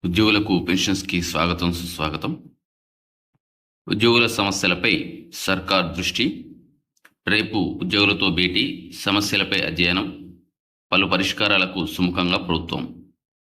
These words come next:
ఉద్యోగుల సమస్యలపై చర్చేందుకు, చర్చించేందుకు ప్రభుత్వం ముందుకొచ్చింది. సెప్టెంబర్ రెండున సెక్రటేరియట్లో చర్చలకు ఓకే చెప్పింది.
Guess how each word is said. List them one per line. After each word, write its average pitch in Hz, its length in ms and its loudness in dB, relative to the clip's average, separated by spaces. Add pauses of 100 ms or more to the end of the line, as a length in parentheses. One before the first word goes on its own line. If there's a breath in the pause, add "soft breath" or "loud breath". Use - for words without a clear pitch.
(1040)
ఉద్యోగుల 123 360 4
సమస్యలపై 104 640 0
చర్చేందుకు, 104 840 -2
చర్చించేందుకు 95 880 0
ప్రభుత్వం 95 340 2
ముందుకొచ్చింది. 90 720 0 (380)
సెప్టెంబర్ 110 680 2
రెండున 95 540 0 (640)
సెక్రటేరియట్లో 110 600 0
చర్చలకు 98 500 0
ఓకే 87 220 0
చెప్పింది. 85 640 -2